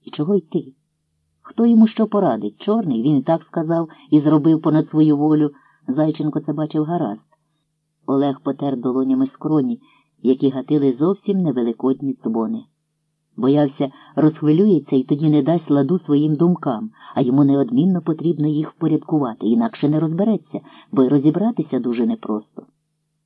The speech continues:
Про Харка в історії тільки коротенька згадка, був такий. А отже, він є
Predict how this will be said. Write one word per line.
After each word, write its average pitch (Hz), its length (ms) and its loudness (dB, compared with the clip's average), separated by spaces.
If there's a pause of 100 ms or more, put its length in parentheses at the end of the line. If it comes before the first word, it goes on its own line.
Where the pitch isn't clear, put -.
(100)
Про 156 180 0
Харка 156 460 -2
в 135 80 -2
історії 220 400 4
тільки 214 300 0
коротенька 208 600 0
згадка, 151 560 -4 (100)
був 208 300 -2
такий. 107 420 -8 (640)
А 110 220 -12
отже, 143 400 0
він 127 220 4
є 139 300 0